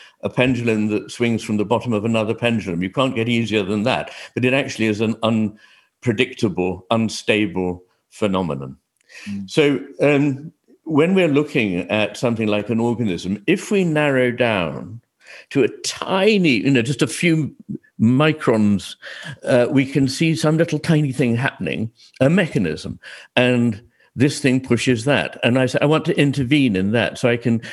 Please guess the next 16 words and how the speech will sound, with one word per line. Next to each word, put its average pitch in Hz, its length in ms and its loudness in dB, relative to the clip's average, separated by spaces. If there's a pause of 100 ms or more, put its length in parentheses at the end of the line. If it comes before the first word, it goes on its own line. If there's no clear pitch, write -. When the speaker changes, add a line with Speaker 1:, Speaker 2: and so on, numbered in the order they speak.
(260)
Speaker 1:
invent 131 580 2
a 110 60 0
molecular 113 560 2
way 107 260 2
in 95 80 0
which - 200 -2
I 113 100 2
can 113 200 0
go 131 220 2
in 117 140 2
and 117 140 2
intervene, 113 580 2 (240)
and 123 160 2
that 165 160 0
will 175 120 4
work. 170 480 0